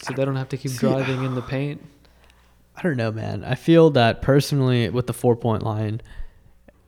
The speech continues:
Speaker 2: I think it would be more exciting. Like, I think you'd have more players, like, in high school and college,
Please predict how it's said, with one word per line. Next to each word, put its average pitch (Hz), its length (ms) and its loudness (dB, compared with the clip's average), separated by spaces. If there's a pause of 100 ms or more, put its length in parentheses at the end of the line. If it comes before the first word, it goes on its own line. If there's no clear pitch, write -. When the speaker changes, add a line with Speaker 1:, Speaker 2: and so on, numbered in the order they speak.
(640)
Speaker 2:
I 147 80 0
think 175 260 4
it 143 60 8
would 139 180 6
be 131 140 2
more 123 200 2
exciting. 113 580 -2
Like, 117 180 -2
I 110 80 0
think 127 200 0
you'd 117 120 0
have 113 120 0
more 110 200 0
players, 110 580 0
like, 110 180 -4
in 104 300 -10
high 110 220 -8
school 110 420 -4
and 107 100 -8
college, 117 600 -2